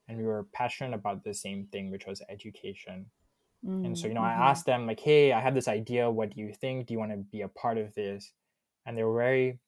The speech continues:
Speaker 1: like, willing to, to, to commit to the project.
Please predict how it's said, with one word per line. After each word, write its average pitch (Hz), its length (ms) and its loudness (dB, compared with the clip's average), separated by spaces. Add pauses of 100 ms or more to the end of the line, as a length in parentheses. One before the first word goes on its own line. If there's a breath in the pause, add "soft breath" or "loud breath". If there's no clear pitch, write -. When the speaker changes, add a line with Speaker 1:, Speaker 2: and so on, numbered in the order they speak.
(160)
Speaker 1:
like, 110 180 -6
willing 110 600 -2
to, 95 440 -8 (520)
to, 113 100 0
to 107 120 -2
commit 101 360 -8
to - 80 -12
the 95 100 -8
project. - 640 -10